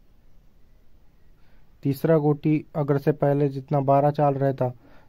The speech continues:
तो तब जाके लिख के खेलने का कोई फ़ायदा होता अपना,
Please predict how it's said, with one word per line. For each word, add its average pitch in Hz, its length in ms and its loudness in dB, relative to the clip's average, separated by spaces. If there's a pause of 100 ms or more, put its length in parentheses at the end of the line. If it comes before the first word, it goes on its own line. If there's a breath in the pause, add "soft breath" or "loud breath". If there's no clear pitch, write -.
तो 131 80 -8
तब 143 320 2
जाके 143 280 2
लिख 143 260 -2
के 151 140 -2
खेलने 139 340 -2
का 143 60 -4
कोई 139 180 -2
फ़ायदा 127 400 -2
होता 117 320 -4
अपना, 120 280 -8